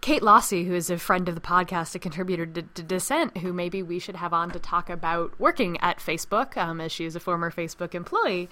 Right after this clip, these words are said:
But, um, what she wrote about Mark Zuckerberg from Facebook saying, like, "Companies, not countries," that when we're talking about these global brands, they really are obviously bigger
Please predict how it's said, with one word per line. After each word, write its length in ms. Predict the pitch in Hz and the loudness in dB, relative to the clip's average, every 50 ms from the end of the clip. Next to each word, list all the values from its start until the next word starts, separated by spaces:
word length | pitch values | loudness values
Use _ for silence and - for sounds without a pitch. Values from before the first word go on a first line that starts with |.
| - - - - - - - - | -14 -18 -18 -16 -18 -18 -6 0
But, 180 | 262 262 247 - - | 2 2 2 2 2
um, 260 | - 226 226 214 220 214 | 2 4 4 2 2 4
what 120 | 285 302 - | 4 4 4
she 160 | - - 320 | 4 2 4
wrote 220 | 254 247 269 294 | 6 6 6 6
about 340 | 277 214 202 185 185 190 - | 4 4 6 6 6 6 6
Mark 260 | 185 190 190 196 185 | 4 2 2 2 2
Zuckerberg 580 | 202 175 185 262 - - 254 180 185 170 170 - | 2 2 2 2 2 2 2 4 4 4 2 2
from 120 | - 175 | -2 -6
Facebook 440 | 165 214 254 233 - - 160 165 - | -2 -2 -2 0 0 -2 -2 -2 -2
saying, 380 | - 185 175 170 170 170 175 170 | -4 -4 -2 -2 -2 -4 -4 -4
like, 280 | 160 147 - - - - - - | -4 -4 -4 -6 -12 -20 -14 2
"Companies, 580 | - 240 277 254 - 247 214 208 196 190 - | 6 6 6 6 6 2 2 2 0 0 2
not 260 | 196 185 180 175 - - | 4 6 6 4 4 0
countries," 600 | - 226 240 233 - - - 69 67 - - - | -2 -2 -2 -2 -2 -4 -4 -4 -6 -8 -8 -4
that 180 | 196 185 - | -4 -2 -2
when 160 | 190 214 208 | -2 -2 -2
we're 80 | 208 208 | -2 -2
talking 360 | 208 - - 311 311 262 214 | 2 4 2 4 4 2 -2
about 220 | 196 180 170 165 - | -2 -2 -2 -2 -2
these 140 | 170 165 | -4 -6
global 280 | - - 175 170 170 160 | -4 -2 -2 -2 -2 0
brands, 440 | - - 415 381 247 214 202 190 190 | 2 2 4 4 4 2 0 -2 -2
they 120 | 202 190 | -2 -2
really 300 | 185 190 185 185 180 175 - | -2 -2 -2 -2 -2 -2 0
are 300 | 175 190 185 185 180 - - - - - | 2 2 2 2 0 -4 -12 -20 -6 2
obviously 540 | - 202 196 170 196 190 185 - 185 175 170 | 6 6 6 6 4 0 -2 -2 -4 -6 -6
bigger 500 | 160 147 190 185 190 185 180 175 170 170 | -4 -2 -2 0 2 2 2 2 0 -2